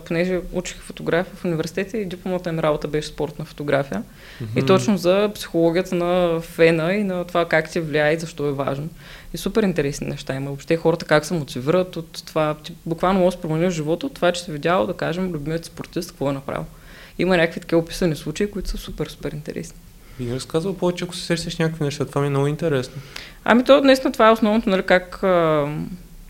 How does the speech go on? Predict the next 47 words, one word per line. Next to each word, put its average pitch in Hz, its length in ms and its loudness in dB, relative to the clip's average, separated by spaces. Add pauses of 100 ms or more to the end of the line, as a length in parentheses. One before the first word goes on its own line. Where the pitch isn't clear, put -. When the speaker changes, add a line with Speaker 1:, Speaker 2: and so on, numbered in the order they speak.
(340)
Speaker 1:
самата 175 320 4
емоция 165 340 4
се - 80 -8
предава 147 440 4
и 208 40 4
хората, 175 340 0
нали, 160 120 0
колко 165 400 -2
влизат, 156 600 -4 (260)
как 151 160 -4
се - 80 -14
казва, 160 180 0
във 160 100 -2
филма. 151 380 -2 (560)
Тоест 160 200 6
ти, 165 60 0
Speaker 2:
Мгм. 185 100 -2
Speaker 1:
въпреки 196 260 0
че - 60 -8
въобще 175 280 -2
не 196 140 2
познаваш, 156 720 0
а, 190 180 0
човека, 185 360 -4
за 180 80 -4
който - 240 -8
става 190 260 2
въпрос, 196 260 0
ти - 80 -2
му 196 100 2
ставаш 175 260 2
супер 170 340 0
близък 147 520 -2
или 165 80 0
по-скоро 160 420 -2
той 160 220 6
на 156 120 2
тебе. 143 320 0 (580)
А, 185 240 4
и 185 40 2
това 196 160 4
страшно 202 340 0
много 208 120 -4
те 254 60 -4
мотивира 165 460 -2
или 208 140 2
демотивира. 160 600 2